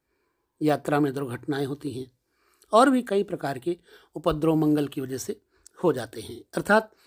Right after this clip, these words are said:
चंद्रमा के साथ मंगल यदि लग्न में होगा तो। अब चंद्रमा से दूसरे घर में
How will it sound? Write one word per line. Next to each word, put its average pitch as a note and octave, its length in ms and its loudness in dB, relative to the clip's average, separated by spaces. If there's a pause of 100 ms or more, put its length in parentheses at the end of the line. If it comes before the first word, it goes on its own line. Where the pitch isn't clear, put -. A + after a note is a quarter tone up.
(440)
चंद्रमा G3+ 360 4
के E3 120 -2
साथ C3 260 -8
मंगल C#3+ 340 -2
यदि D#3 220 -4
लग्न D3 280 -4
में A2+ 120 -8
होगा B2 200 -10
तो। - 220 -16 (580)
अब F#3+ 100 2
चंद्रमा G3+ 420 2
से A3 140 -2
दूसरे E3 340 -2
घर D3+ 160 -4
में D3+ 180 0